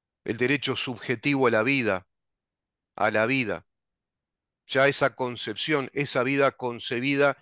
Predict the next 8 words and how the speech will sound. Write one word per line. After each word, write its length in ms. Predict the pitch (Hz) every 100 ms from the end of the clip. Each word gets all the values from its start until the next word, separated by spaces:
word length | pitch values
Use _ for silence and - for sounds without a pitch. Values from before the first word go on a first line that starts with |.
| _
ya 220 | - 131
es 160 | 135 123
vida 260 | 135 143 123
humana 540 | 120 127 117 95 92 _ _ -
en 140 | 110
sus 180 | - 117
primeras 640 | 123 117 127 139 135 - 117
etapas, 760 | - 123 107 90 87 -